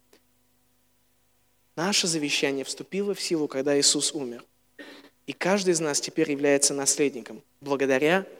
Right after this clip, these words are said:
Христу. В Будапеште, в Венгрии, жили два брата. Их звали Жолт и Геза Пелади. У них не было постоянного места проживания, кроме пещеры,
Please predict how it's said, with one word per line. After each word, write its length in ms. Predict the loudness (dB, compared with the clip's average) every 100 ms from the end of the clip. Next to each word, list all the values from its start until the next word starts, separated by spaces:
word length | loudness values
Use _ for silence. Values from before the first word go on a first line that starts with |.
| -20 _
Христу. 520 | -8 0 2 2 -4 -10 _ _ _ _ -20 -20 -20 -8
В 80 | 6
Будапеште, 540 | 10 12 10 8 6
в 40 | 8
Венгрии, 360 | 8 10 6
жили 220 | 8 8
два 200 | 8 10
брата. 380 | 8 8 4 0 -12 -18 -20 -20 _ _ _ _ -2
Их 100 | 2
звали 300 | 6 8 6
Жолт 500 | 6 12 12 12 4 -4
и 80 | -6
Геза 540 | 6 10 12 12 10 8 -8 4
Пелади. 480 | 8 10 8 6 -2 -10 -20 -20 _ -20 -18 -18 2
У 80 | 10
них 180 | 12 12
не 120 | 8
было 160 | 8 6
постоянного 460 | 6 4 6 6
места 320 | 4 4 4 0
проживания, 540 | -2 0 2 2 0
кроме 300 | 4 6 6
пещеры, 760 | 4 6 8 12 12 12 6